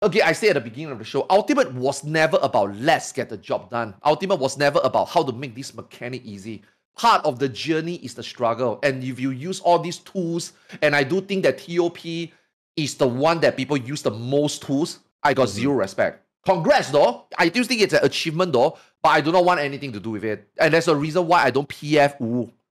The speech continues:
Speaker 1: just because of Titan Jill auto marker. That's why I never, people always ask me, "How come you don't do Wu? Is it because you hate it?" Yeah, I hate it, but also for another reason where, you know, P F use auto marker. Dude, D S R is different. I wanna do more D S R, but for me, because D S R was such a highlight in my raiding,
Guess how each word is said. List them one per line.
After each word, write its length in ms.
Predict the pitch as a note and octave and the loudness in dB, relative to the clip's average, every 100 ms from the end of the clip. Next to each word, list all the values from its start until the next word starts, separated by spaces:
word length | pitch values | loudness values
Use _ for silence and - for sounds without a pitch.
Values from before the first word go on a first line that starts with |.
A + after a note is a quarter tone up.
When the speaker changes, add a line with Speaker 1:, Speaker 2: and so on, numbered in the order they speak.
| _ _ | _ _
Speaker 1:
just 160 | F3 E3 | -4 -2
because 200 | D3 D3 | -2 -2
of 80 | B2 | 0
Titan 340 | C3+ D3 C#3 | 0 0 -4
Jill 220 | C#3 C#3+ - | -2 -2 0
auto 220 | B2+ A#2+ | -2 -2
marker. 300 | A#2+ A2+ A#2 | -2 0 0
That's 160 | B2+ D#3+ | 0 2
why 120 | B2 | 0
I 40 | |
never, 460 | G#2+ C3 B2+ D3+ - _ _ _ | 0 -2 0 0 -2 _ _ _
people 160 | D#3 E3 | 2 6
always 220 | E3 E3+ | 6 6
ask 180 | E3 D#3 | 2 0
me, 80 | E3 | 0
"How 120 | F3 | 2
come 160 | F#3 D3 | 2 0
you 100 | B2+ | -2
don't 160 | C#3+ | -4
do 80 | C#3 | -6
Wu? 300 | D3 B2+ C3+ | -4 -4 -4
Is 100 | B2 | -4
it 40 | C#3+ | -6
because 200 | D#3 B2 | -6 -8
you 60 | |
hate 180 | A2 D#3 | -6 -4
it?" 100 | F#3 | 0
Yeah, 140 | A3+ G3 | 2 2
I 120 | C3 | 2
hate 240 | F3 E3+ | 2 0
it, 100 | E3 | 2
but 140 | B2 A#2 | 0 0
also 200 | C3 D3 | -2 -2
for 160 | C3+ A#2 | -2 0
another 220 | A#2+ C3 | 0 -4
reason 240 | A#2+ G#2+ B2 | -6 -6 -2
where, 120 | F#2+ | -2
you 100 | G2 | -2
know, 120 | A#2 | -8
P 260 | - C3+ C3+ | -10 -2 -2
F 100 | A#2 | -2
use 140 | B2+ | -4
auto 180 | G#2+ G#2+ | -2 0
marker. 360 | G#2 G2 G#2 F#2+ _ _ _ | -2 -2 -2 -4 _ _ _
Dude, 260 | F#3+ C#3+ - _ _ | 2 4 0 _ _
D 160 | E3+ A3+ | 2 4
S 100 | A#3+ | 6
R 100 | A#3 | 4
is 80 | D#3+ | 2
different. 320 | C3+ D3+ D#3 - _ - | -2 2 0 0 _ 0
I 80 | D3+ | 4
wanna 180 | G3 | 4
do 120 | D#3 E3+ | 4 2
more 140 | E3 | 0
D 140 | C#3 | -2
S 120 | D3 D#3 | -2 0
R, 160 | C3 - | 0 2
but 100 | C#3 | 2
for 160 | D3+ | 2
me, 140 | D#3 G3+ | 0 -4
because 280 | C3 F#3 A#2+ | -4 -6 -4
D 160 | D#3+ | -2
S 120 | E3 | 0
R 60 | F3+ | 0
was 100 | B2+ | -4
such 160 | D#3 B2 | -8 -12
a 40 | |
highlight 580 | - D#3 D3+ E3 F3 E3+ _ - | -4 0 2 2 2 -2 _ -10
in 100 | B2 | -4
my 160 | A#2 | -2
raiding, 560 | A2 G#2 A#2+ B2+ F3+ | -2 -2 -2 -2 -6